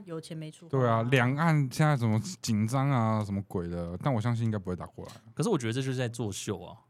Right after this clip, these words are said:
Speaker 2: 嗯。
Speaker 3: 对啊，我，你真，你自己，你看，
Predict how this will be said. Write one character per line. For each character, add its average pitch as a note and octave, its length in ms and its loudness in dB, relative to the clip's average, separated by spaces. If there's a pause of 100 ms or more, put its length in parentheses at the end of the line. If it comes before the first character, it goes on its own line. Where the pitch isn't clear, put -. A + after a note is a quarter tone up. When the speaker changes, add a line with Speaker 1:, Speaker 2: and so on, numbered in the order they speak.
Speaker 2:
嗯。 F2+ 240 -2
Speaker 3:
对 G#2+ 180 0
啊， G2 160 -6
我， A2 160 -8 (120)
你 C#3 100 -2
真， F3+ 120 -2 (200)
你 C3+ 240 -2
自 E3 80 -6
己， A#2+ 240 -2
你 A2 80 -6
看， A#2+ 260 -4